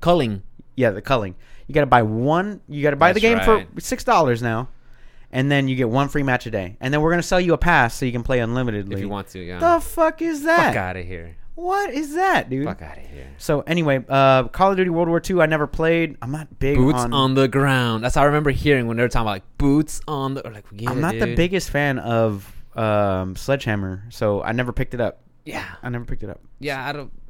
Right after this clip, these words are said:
Speaker 1: like, to me, it's always been, uh, Infinity Ward, the Modern Warfare. That, those
Speaker 2: Yeah.
Speaker 1: are the ones I go to.
Speaker 2: Now, if I had, if I had a ple-, a P S Plus subscription, which I don't right now, I would be kinda disappointed in this month's game, like I would be in last month's game.
Speaker 1: No, this, this is actually good.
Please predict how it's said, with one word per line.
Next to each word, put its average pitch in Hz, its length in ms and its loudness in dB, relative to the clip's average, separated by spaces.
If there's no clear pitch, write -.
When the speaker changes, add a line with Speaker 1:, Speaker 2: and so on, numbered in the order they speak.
Speaker 1:
like, 143 360 -6
to 156 100 -6
me, 175 120 0
it's 185 140 -2
always 165 240 -2
been, 131 240 -4
uh, 110 420 -6
Infinity 107 320 -8
Ward, 95 320 -6
the 107 80 -8
Modern 104 260 -4
Warfare. 87 280 -10
That, 101 160 -10
those 123 100 0
Speaker 2:
Yeah. 98 100 0
Speaker 1:
are 113 60 -8
the 113 80 -4
ones 107 180 -6
I 92 140 -10
go 87 160 -12
to. 73 220 -16
Speaker 2:
Now, 143 400 -2
if 127 220 2
I 139 140 4
had, 160 420 0
if 120 140 -6
I 147 100 6
had 156 260 0
a 151 80 4
ple-, 156 300 -2
a 123 120 0
P 147 200 0
S 135 80 -2
Plus - 480 -4
subscription, - 480 -2
which 104 160 -2
I 98 60 2
don't 98 240 -2
right 80 160 -8
now, 82 200 -6
I 135 120 8
would 160 120 4
be 139 160 -2
kinda 92 240 -2
disappointed 82 760 -8
in 95 180 -8
this 92 200 -6
month's 95 240 -8
game, 95 220 -8
like 98 220 -2
I 101 60 0
would 107 220 0
be 113 120 -4
in 117 180 -6
last 151 280 -8
month's - 220 -8
game. - 100 -10
Speaker 1:
No, 90 300 -8
this, 151 140 0
this 175 100 -4
is 214 80 0
actually 202 240 0
good. 87 220 -8